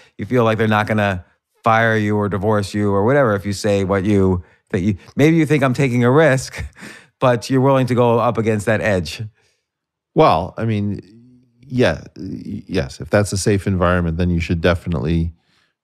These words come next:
Speaker 2: use those people to practice.
Speaker 1: Right, and then as it gets, as the audience gets bigger, to include strangers or Twitter or media or wa-,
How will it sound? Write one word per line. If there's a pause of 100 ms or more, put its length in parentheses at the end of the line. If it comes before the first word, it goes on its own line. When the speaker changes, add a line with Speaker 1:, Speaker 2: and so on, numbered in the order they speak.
(100)
Speaker 2:
use
those
people (160)
to
practice.
Speaker 1:
Right,
and
then
as
it
gets,
as
the
audience
gets
bigger,
to
include
strangers
or
Twitter
or
media (480)
or
wa-,